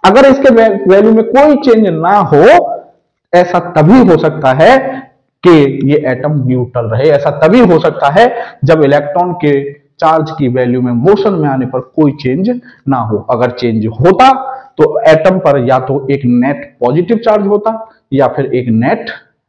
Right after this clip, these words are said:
negative charge होता। तो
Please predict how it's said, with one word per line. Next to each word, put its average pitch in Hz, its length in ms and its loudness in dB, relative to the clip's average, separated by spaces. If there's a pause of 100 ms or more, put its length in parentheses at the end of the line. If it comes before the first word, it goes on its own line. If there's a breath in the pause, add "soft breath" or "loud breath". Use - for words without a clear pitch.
negative 127 520 -4
charge 98 240 -6
होता। 98 440 -10 (500 soft breath)
तो 226 380 2